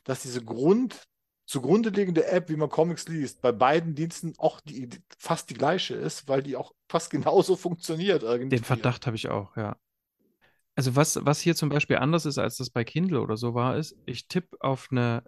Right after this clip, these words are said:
Speaker 2: ich tipp auf eine bestimmte Sache, um die größer zu machen oder so und das, die Kamera lenkt mich quasi dann auch genau dorthin, wo ich hingetippt hab. Also das ist schon irgendwas, das ist ziemlich intuitiv. Also ich,
Speaker 1: Mhm.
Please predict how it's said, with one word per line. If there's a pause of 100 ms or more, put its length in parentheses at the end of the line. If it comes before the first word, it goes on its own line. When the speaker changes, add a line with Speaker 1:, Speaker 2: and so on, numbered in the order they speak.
Speaker 2:
ich
tipp
auf
eine
bestimmte
Sache,
um
die
größer
zu
machen
oder
so
und (1300)
das,
die
Kamera
lenkt
mich
quasi
dann
auch
genau
dorthin,
wo
ich
hingetippt
hab.
Also
das
ist
schon
irgendwas,
das
ist
ziemlich
intuitiv.
Also
ich,
Speaker 1:
Mhm.